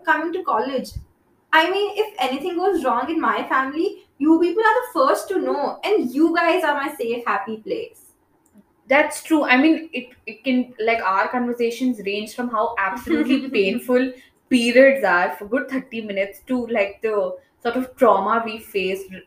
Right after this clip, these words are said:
Speaker 2: from our friends or family. So it's, it's such a safe space.
Speaker 3: Yeah, adding to what Arushi said, we, we hit each other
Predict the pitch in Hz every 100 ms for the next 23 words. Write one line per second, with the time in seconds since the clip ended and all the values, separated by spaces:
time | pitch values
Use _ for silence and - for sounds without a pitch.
0 | _ - 190 196 196 - 247 262 247 208
1 | 190 185 254 247 240 226 220 - 240 240
2 | 233 - _ _ _ _ 269 - - 285
3 | 339 359 330 285 294 - - - 190 -
4 | - - - - 226 220 220 214 220 262
5 | 285 311 330 302 202 208 269 294 277 247
6 | 277 330 269 277 370 370 - 285 339 302
7 | 339 370